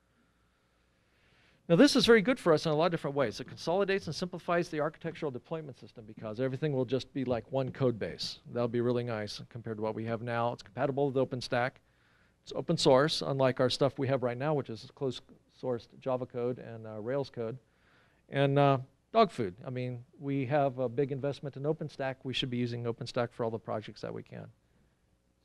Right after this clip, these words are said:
So that's one of the reasons we use to go down this road. Now, let's do a quick demo,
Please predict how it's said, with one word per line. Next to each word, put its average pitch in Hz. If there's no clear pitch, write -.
So 123
that's 120
one 120
of 110
the 113
reasons 113
we 113
use 123
to 127
go 120
down 135
this 113
road. 110
Now, 269
let's 214
do 208
a 175
quick 139
demo, 202